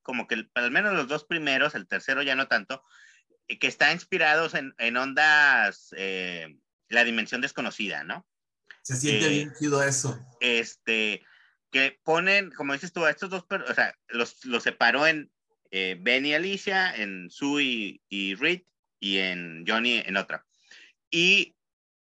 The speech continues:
Speaker 1: los pone en situaciones, te digo, así como que muy extra-, extrañas, ¿no? Eh, vamos a, a explicar, por decir, eh, Ben y, y Alicia, en su viaje que están haciendo,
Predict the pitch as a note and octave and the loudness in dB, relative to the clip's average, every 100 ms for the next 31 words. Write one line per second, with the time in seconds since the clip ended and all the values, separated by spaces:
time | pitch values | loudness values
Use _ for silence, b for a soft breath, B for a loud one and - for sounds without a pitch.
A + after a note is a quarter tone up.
0 | _ C#3 C3+ - F3 G3 G3+ F3+ C#3 C3 | _ -2 -2 2 2 2 0 -2 -2 0
1 | D3+ D#3 E3 C#3 B2+ - C#3+ E3+ - A#2+ | 0 -2 -2 -2 -2 -4 -10 -8 -4 -2
2 | A#2 B2 C3+ C#3+ C3 - A#2+ A#2+ A2 - | 0 0 0 0 -4 -4 0 0 -2 -6
3 | C#3+ C3 B2+ F#2+ - - G2+ C#3+ - _ | 0 0 0 -6 -10 -14 -10 -10 -10 _
4 | B B B B B - A#2+ A#2+ A2+ A2 | B B B B B -2 2 6 6 4
5 | G2+ - _ _ - C3 D#3+ D#3+ G#2+ A2 | 2 -6 _ _ -6 -4 -2 -2 0 -2
6 | - A#2 - C#3+ C#3+ A#2+ B2 - b b | -2 -6 0 0 0 -2 -4 -6 b b
7 | b - A#2+ A2+ A2 G2 B2 D3+ F3 F3 | b -2 2 4 2 0 0 0 0 -4
8 | D#3 A#2+ - - A2+ G#2+ G#2+ G#2 - G#2+ | -4 -6 -8 -6 -2 -2 -2 -6 -4 -2
9 | B2 E3+ F#3 F#3 E3 A#2+ - B2 A2 D3 | 0 0 0 0 0 -4 -4 -8 -2 0
10 | D3+ F#3+ F3 - E3+ E3 E3 F3 F3 F#3 | 0 -2 -6 -2 0 0 -2 -2 0 -2
11 | A3 | -2